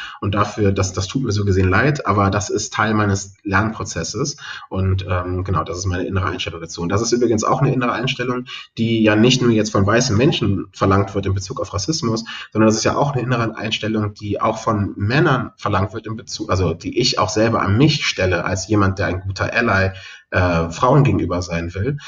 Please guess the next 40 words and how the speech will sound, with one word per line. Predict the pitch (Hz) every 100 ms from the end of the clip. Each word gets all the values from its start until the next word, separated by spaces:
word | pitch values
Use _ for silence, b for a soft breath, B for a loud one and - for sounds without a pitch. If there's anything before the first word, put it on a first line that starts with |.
| B B
dass | - - -
ich | 127 123
eben | 107 107
diese | 104 110
innere | 110 107
Einstellung | 98 101 - 104
auch | 101 165 -
habe | 85 85 -
und | - 85
nicht, | 110 143 - - _ _ _
äh, | 90 85 87 87 92
so | 107
eine | 104 90 - -
Panik | - 120 135 120
habe | 110 104
davor, | 92 -
als | - -
Sexist | 104 - 143 143
zu | -
gelten | 110 104 104
und | 98
deswegen | 104 104 107 95 98 98 B B
mein | 95
eigenes | 104 98 92 -
Handeln | 131 147 98
gar | 92
nicht | 98
mehr | 98
hinterfragen, | 92 92 - - 80 82 - B B
sondern, | - 104 110 107 104 107 _ -
ähm, | 98 95 95 -
da | 120
immer | - 107 107
wieder | 104 104 101 -
in | 82 98
die | 104 92
eigene | 85 101 95 92
Reflexion | 90 95 - 98
zu | -
gehen. | 85 160 240